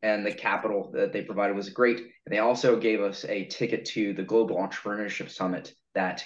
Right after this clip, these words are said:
coming summer, uh, which was in the Netherlands, which was awesome. Uh, so we were able to kind of connect with some people that were gonna be there as well.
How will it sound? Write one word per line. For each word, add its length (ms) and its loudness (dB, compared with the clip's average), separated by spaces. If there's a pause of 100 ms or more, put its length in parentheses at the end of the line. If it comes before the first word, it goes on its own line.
(160)
coming 300 -6
summer, 460 -4 (440)
uh, 200 2
which 200 -2
was 140 -4
in 80 -2
the 80 -2
Netherlands, 480 -4
which 160 -14
was 180 -20 (100)
awesome. 440 -8 (520)
Uh, 220 -4
so 260 2
we 120 0
were 120 0
able 220 -2
to 520 -4
kind 320 -4
of 60 -14 (800)
connect 340 0
with 140 -2
some 140 -2
people 240 -2
that 60 6
were 60 0
gonna 140 -2
be 120 0
there 160 2
as 120 -4
well. 320 -4